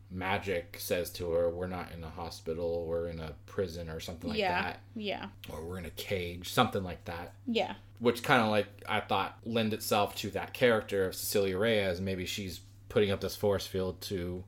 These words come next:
Speaker 1: either protect them or keep them in for whatever reason.
Speaker 2: Yeah.
Speaker 1: Again, we don't know if she's an antagonist or
Speaker 2: Yeah.
Speaker 1: or there to help, so.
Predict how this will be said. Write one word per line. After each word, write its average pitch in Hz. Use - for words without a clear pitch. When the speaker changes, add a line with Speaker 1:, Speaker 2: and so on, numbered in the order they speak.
Speaker 1:
either 101
protect -
them 147
or 113
keep -
them 113
in 110
for 104
whatever 98
reason. 85
Speaker 2:
Yeah. 202
Speaker 1:
Again, 95
we 98
don't 98
know 104
if 98
she's 95
an 87
antagonist 101
or 87
Speaker 2:
Yeah. 202
Speaker 1:
or -
there 92
to -
help, 120
so. 87